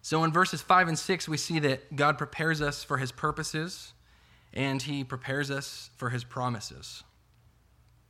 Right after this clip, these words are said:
So let's finish up with our final point,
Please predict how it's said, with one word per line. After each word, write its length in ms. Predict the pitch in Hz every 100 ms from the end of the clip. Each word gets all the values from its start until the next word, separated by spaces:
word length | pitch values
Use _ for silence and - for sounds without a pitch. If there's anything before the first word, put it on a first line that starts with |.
| _ _ _ _ _ _ _ _ _ - - - - - _ _ -
So 100 | 127
let's 140 | 123
finish 300 | - 156 147
up 140 | 147
with 120 | 139 131
our 100 | 123
final 400 | - 147 147 127
point, 680 | - 175 143 139 - -